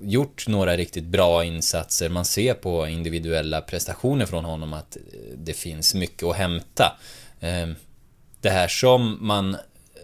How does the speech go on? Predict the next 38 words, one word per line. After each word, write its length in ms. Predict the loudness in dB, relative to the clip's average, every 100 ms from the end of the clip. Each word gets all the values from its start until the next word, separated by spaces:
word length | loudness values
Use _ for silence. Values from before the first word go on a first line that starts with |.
| -20 -12
har 180 | -8 -6
hört 680 | 2 4 4 2 -6 -10 -10 -18 -20 -20 0
om 380 | 2 2 0 -4 -4
Romain 380 | -2 0 0 2
Gall, 300 | 2 2 0
att 340 | -2 -4 -8 -10
han 220 | -6 -4
ska 140 | -2 0
vara 180 | 0
så 100 | -2
het, 340 | -2 -2 -2 -2
han 380 | -4 -2 -4 -8 -14 -4
kan 220 | -2 -2
bli 140 | -2
ett 160 | -2 -2
utropstecken. 880 | -2 -4 -8 -4 -2 -2 -2 -4 -2 -8 -20 -20 -20 -18 -10
Eh, 520 | -6 -6 -6 -8 -10 -14 -20 -20 -8
där 260 | 2 4
har 140 | 4 2
han 160 | 2
ju, 240 | 2 2 0 -8 -20 -20 -6
där 120 | -4
tycker 240 | -2 0
jag 40 | 0
att 60 |
han 200 | 0 -2
har 180 | -2 -4 -8 -14
blandat 680 | -8 0 2 4 2 2 2
mer 380 | 0 0 -4 -6
och, 200 | -6 -8 -10
och 140 | -6 -4
haft 220 | -6 -6
några 220 | -4 -4
bleka 460 | 0 0 0 0 0
insatser 580 | 0 -4 -8 -10 -12 -10
med, 240 | -10 -10
medan, 520 | -10 -8 -6 -6
eh, 60 | -10